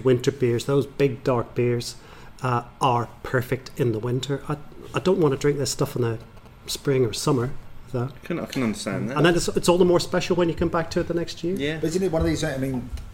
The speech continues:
Speaker 3: I, I, uh, you know, while we're talking about Christmas beers,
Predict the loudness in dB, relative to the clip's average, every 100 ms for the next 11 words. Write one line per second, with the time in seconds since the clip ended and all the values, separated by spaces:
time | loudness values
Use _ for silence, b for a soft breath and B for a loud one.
0 | -14 -2 4 6 6 2 2 -2 -4 -6
1 | -10 -4 -2 2 2 2 0 0 0 -2
2 | -2 -2 2 2 0 -8